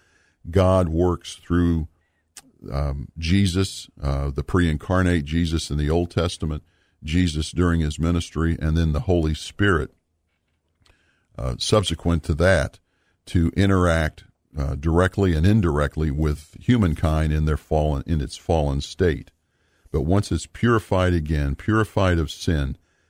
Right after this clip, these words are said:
then God himself will once again do as he had wished in the garden,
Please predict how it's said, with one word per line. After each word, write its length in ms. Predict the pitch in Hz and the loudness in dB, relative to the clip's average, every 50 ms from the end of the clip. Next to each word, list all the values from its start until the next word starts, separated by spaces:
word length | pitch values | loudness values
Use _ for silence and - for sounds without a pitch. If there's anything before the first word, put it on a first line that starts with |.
| _ _ _ | _ _ _
then 240 | 82 87 80 82 76 | -2 -2 0 0 0
God 300 | 78 95 95 95 98 90 | 0 2 2 4 2 2
himself 560 | 87 80 76 - - - 98 78 71 78 - _ | 0 -2 -4 -6 -4 -2 0 0 0 -2 -4 _
will 180 | 76 76 73 | -4 -4 -2
once 280 | 71 82 90 90 - - | 0 0 -2 -2 -2 -4
again 360 | 80 73 76 78 76 73 71 | -4 -2 0 0 0 0 -2
do 240 | 67 80 87 87 82 | 0 0 0 2 0
as 100 | 73 - | 0 0
he 120 | - 85 | 0 0
had 100 | 78 76 | 0 0
wished 360 | 73 76 85 92 90 - - 87 | 0 0 0 0 0 0 -2 0
in 100 | 87 90 | 0 2
the 80 | 90 80 | 0 0
garden, 480 | 73 78 71 71 71 69 67 67 - | 0 0 0 0 0 0 -2 -6 -8